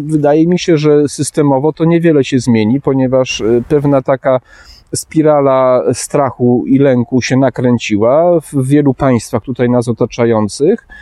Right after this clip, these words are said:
e, i zdroworozsądkowe argumenty nie docierają, nie docierają. Ludzie, ludzie są bardzo często przerażeni na ulicy, w sklepach, w kolejkach. Często spotykamy się z, ja przynajmniej się spotykam z taką nawet nieraz agresją, kiedy nawet maseczka jest nieszczelnie, e,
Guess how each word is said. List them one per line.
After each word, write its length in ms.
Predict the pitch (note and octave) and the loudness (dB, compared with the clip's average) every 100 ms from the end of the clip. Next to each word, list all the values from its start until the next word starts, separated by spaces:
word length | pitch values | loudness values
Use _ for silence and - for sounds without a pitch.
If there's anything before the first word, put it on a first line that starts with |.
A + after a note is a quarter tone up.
| G3+ G3+ F3+ - - | -16 -14 -14 -18 -4
e, 180 | A3+ D3+ - | 0 0 0
i 380 | F3 E3+ E3 D#3+ | 0 2 2 0
zdroworozsądkowe 1080 | C#3+ - D3+ A3 A#3 G3 - D3 - F#3 F3 | -2 -2 0 2 2 0 0 -4 -2 0 2
argumenty 600 | D#3+ D3 D3 D#3+ E3 E3+ | 0 2 2 2 0 0
nie 180 | D3+ E3 | 2 2
docierają, 680 | E3+ - D#3+ D3 G2 C#2+ - | 0 0 0 0 -2 -4 -2
nie 160 | C#3+ | -2
docierają. 800 | F3 F#3 - D#3 B2+ A#2 C#3 D3+ | 0 0 0 0 2 2 2 2
Ludzie, 320 | C#3 F#3 F#3+ | 0 2 2
ludzie 460 | F#3 D3 C3 F3 F3+ | 2 2 0 2 0
są 280 | - E3+ D3+ | 0 -2 -2
bardzo 280 | D#3 D#3 D3+ | -2 -2 -2
często 300 | D#3+ - C#3+ | -4 -6 -6
przerażeni 720 | - D3+ C#3 B2+ A#2+ B2 D3 - - - | -2 0 2 0 0 0 -2 -10 -20 -8
na 180 | C#3 E3 | -2 2
ulicy, 360 | F3 D#3 C#3 E3 | 2 0 -2 -6
w 40 | |
sklepach, 420 | - D3+ C#3 C#3+ | -4 -2 0 -2
w 80 | - | -4
kolejkach. 480 | - D3+ B2+ B2 B2 | 0 2 2 0 -4
Często 320 | E3 D#3+ E3+ | -2 -2 -4
spotykamy 640 | - D#3 D#3 C#3+ C#3+ C#3+ C3 | -4 -2 -2 0 0 0 -2
się 200 | - C3 B2+ B2 A#2+ A#2 | 0 2 4 2 2 0
z, 200 | - - | -4 -4
ja 140 | G#3 - | -2 -2
przynajmniej 280 | - B2+ | -2 -2
się 120 | A#2+ B2+ | 0 -4
spotykam 600 | - C3 B2+ B2 A#2 A#2 | -4 -2 -2 0 -2 -4
z 160 | - B2+ | -2 -2
taką 600 | B2 B2 C3 B2+ B2+ C3 | -2 -2 0 0 0 0
nawet 360 | A#2 A#2 B2+ B2 | 0 0 0 -2
nieraz 260 | C3 C3 C#3 | 0 0 0
agresją, 520 | C3 C3 A2 C3+ A#2+ | 0 0 0 -2 -2
kiedy 360 | C3 A#2+ B2 | -2 0 2
nawet 280 | A#2+ A#2+ A#2+ | 2 0 0
maseczka 380 | B2 B2 A2+ B2 | 0 -2 -4 -2
jest 120 | A#2 | 0
nieszczelnie, 500 | A#2+ A2+ - A#2 | 0 -2 -2 0
e, 60 | A2+ | 0